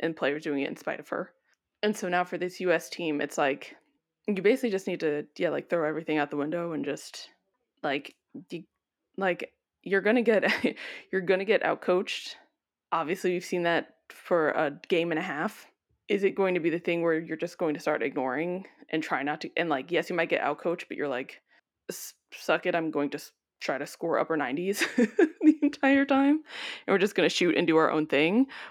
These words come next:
Or is it we just, like, we're just gonna continue on this sinking ship? Because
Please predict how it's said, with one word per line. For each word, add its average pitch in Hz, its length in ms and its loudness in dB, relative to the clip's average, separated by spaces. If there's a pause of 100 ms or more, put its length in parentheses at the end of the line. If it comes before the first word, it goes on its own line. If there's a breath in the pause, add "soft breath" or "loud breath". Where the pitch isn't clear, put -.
Or 185 180 6
is 180 140 2
it 165 260 6
we 175 220 -2
just, 170 280 2 (300)
like, 151 280 0 (560)
we're 185 100 -2
just 165 220 -2
gonna 147 160 2
continue 151 480 0
on 135 160 2
this 143 160 -6
sinking 143 320 -6
ship? - 380 -4
Because 156 600 -4